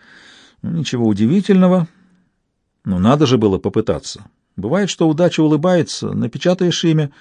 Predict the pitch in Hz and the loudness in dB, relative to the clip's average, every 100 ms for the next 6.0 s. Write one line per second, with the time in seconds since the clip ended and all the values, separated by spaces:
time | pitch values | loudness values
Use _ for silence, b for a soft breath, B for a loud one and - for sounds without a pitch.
0 | b b b b b 123 131 165 185 - | b b b b b 2 4 4 2 0
1 | - - 120 120 135 - 151 123 - 113 | -12 -2 0 2 0 0 0 0 2 0
2 | 120 151 131 120 123 143 135 151 151 139 | 0 0 0 2 2 2 2 2 2 2
3 | - 170 156 120 95 - 120 - 147 - | -2 0 0 0 -4 -2 -2 0 -2 -2
4 | 104 117 - 143 131 117 - - 117 123 | -4 -4 0 2 2 0 -6 -2 0 2
5 | 107 110 110 113 104 113 113 107 95 92 | 4 4 4 0 0 0 2 0 0 -4